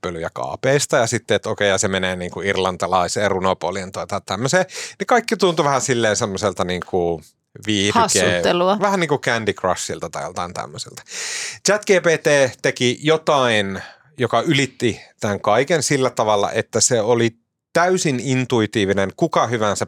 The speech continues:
Speaker 1: pystyi tarraamaan siihen, käyttämään sitä heti, millä hyvänsä kielellä. Sen, ää, toimivuus, sen kyky vastata, sen kyky yhdistellä tietoa, muuttaa tietoa erinäköisiksi,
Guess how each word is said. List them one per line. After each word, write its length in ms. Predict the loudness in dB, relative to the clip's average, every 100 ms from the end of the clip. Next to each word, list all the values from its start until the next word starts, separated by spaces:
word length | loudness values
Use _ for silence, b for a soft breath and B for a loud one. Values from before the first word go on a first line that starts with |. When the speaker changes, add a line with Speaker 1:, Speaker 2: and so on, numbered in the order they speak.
| -4
Speaker 1:
pystyi 380 | -4 -2 -2 0
tarraamaan 580 | 2 2 2 2 0
siihen, 340 | 0 -2 -2 0
käyttämään 480 | 0 0 -4 -8 -8
sitä 200 | -8 -4
heti, 320 | -4 -2 -2 B B B B
millä 300 | 0 2 2
hyvänsä 360 | 2 0 0 -6 -4
kielellä. 540 | 0 2 2 2 0 -2 B B B B
Sen, 420 | 0 2 0 -2
ää, 520 | -4 -4 0 2 2 2
toimivuus, 540 | 2 2 2 0 -2
sen 120 | -4
kyky 300 | -4 -2 0
vastata, 460 | 2 2 0 -6 -4
sen 180 | -6 -6
kyky 480 | -6 -2 0 0 0
yhdistellä 540 | 0 2 0 0 -2 -2
tietoa, 420 | -2 0 2 2 2
muuttaa 400 | 2 2 0 0
tietoa 420 | 2 2 2 2
erinäköisiksi, 800 | 2 0 -2 -4 -4 -4 -4